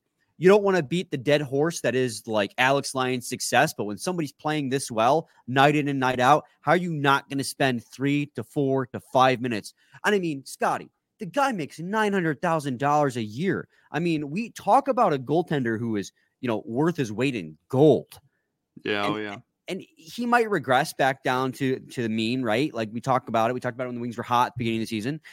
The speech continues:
Speaker 1: We talked about it when they were hot the second quarter of the season. And we're talking about it now when they're hot just after the halfway point of the season. You know, e-, eventually the, the hot streak will end. But with Alex Lyon, this is what, game fifteen?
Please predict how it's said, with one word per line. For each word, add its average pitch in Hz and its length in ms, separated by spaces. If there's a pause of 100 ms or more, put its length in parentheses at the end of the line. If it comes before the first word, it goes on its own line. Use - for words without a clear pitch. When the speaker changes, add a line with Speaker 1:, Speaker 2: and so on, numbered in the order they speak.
(100)
Speaker 1:
We 104 80
talked 113 140
about 127 140
it - 20
when 135 80
they 139 80
were 123 40
hot 147 260 (160)
the - 60
second 175 540
quarter 143 260
of 139 60
the 123 80
season. 139 300
And - 300
we're 156 40
talking 190 220
about 180 180
it 180 140
now 175 160
when 170 100
they're 160 80
hot 170 240
just 151 240
after 165 180
the 147 100
halfway 156 300
point 135 200
of 117 40
the 110 60
season. 90 340 (340)
You 139 60
know, 139 240
e-, 151 140
eventually 160 760
the, 131 240 (200)
the 151 180
hot 156 240
streak 147 260
will 127 140
end. 143 400 (300)
But 147 100
with 147 140
Alex 165 340
Lyon, 170 220
this 151 100
is 135 80
what, 113 140
game 135 200
fifteen? 147 800